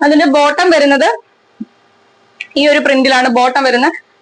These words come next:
എല്ലാം, ആ, കളർ ചേഞ്ച് മാത്രമേ വ്യത്യാസമായിട്ട് വരുന്നുള്ളൂ. അതിനകത്ത് വരുന്ന പ്രിന്റ് എല്ലാം സെയിം ആണ്.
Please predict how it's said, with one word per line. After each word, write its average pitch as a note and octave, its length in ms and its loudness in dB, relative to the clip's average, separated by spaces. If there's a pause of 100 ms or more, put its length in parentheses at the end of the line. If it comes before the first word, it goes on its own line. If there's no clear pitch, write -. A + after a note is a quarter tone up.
എല്ലാം, E4+ 640 0
ആ, C#4 260 0
കളർ C#4+ 260 0
ചേഞ്ച് E4+ 300 0
മാത്രമേ D#4+ 400 0
വ്യത്യാസമായിട്ട് D#4 680 -2
വരുന്നുള്ളൂ. C#4 320 0
അതിനകത്ത് D4 340 0
വരുന്ന D4+ 260 2
പ്രിന്റ് C#4+ 320 0
എല്ലാം D#4 420 0
സെയിം C4 260 0
ആണ്. B3 320 0